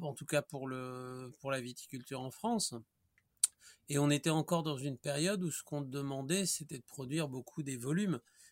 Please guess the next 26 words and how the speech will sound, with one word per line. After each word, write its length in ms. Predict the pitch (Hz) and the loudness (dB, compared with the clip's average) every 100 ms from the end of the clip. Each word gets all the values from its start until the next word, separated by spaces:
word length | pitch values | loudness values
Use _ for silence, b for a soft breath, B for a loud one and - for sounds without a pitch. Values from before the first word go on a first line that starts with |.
| b - | b -10
Euh, 400 | - - 185 185 | -8 -6 -6 -6
donc 220 | 143 139 | -2 2
c'est 100 | 165 | 4
aussi 200 | 143 - | 4 2
pour 180 | 147 - | 0 2
ça 120 | 185 | 2
que 120 | 170 | 2
les 60 | 151 | -2
surfaces 400 | - - 151 - | -2 -2 2 2
se 100 | 143 | 0
sont 180 | - 135 | -2 2
réduites, 460 | 151 156 208 175 | 2 4 2 0
hein. 100 | 143 | -4
Il 80 | 135 | -4
y 60 | 131 | -6
a 20 | |
eu 120 | 135 | -6
énormément 440 | 135 135 135 135 | -6 -4 -4 -4
de 60 | 135 | -6
campagnes 360 | 135 127 131 123 | -8 -6 -4 -4
d'arrachage 640 | 127 131 - 170 160 147 | -6 -6 -2 2 2 0
et 260 | 139 165 165 | -8 -10 -12
beaucoup, 400 | 147 143 131 143 | -12 -10 -8 -6
beaucoup 220 | 135 139 | -6 -4
de 60 | 151 | 0
choses. 200 | 220 | 0